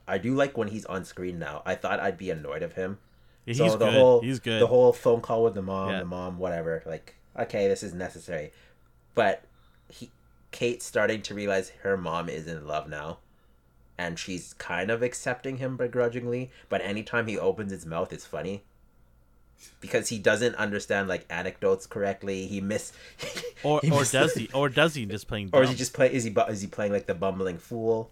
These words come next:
Speaker 1: But
Speaker 2: It,
Speaker 1: he's
Speaker 2: it
Speaker 1: still,
Speaker 2: seems
Speaker 1: he's
Speaker 2: like
Speaker 1: still
Speaker 2: he is. It seems
Speaker 1: Yeah.
Speaker 2: like he is, right?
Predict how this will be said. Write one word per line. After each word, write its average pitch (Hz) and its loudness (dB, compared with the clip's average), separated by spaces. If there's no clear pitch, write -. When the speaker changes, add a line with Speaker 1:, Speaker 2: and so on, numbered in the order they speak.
Speaker 1:
But 135 4
Speaker 2:
It, 135 -8
Speaker 1:
he's 151 -2
Speaker 2:
it - 0
Speaker 1:
still, 151 8
Speaker 2:
seems 233 0
Speaker 1:
he's 233 2
Speaker 2:
like 175 6
Speaker 1:
still 151 2
Speaker 2:
he 131 0
is. 101 -2
It 110 -16
seems 151 -6
Speaker 1:
Yeah. 170 -2
Speaker 2:
like 139 -4
he 113 -8
is, 104 -12
right? 107 -10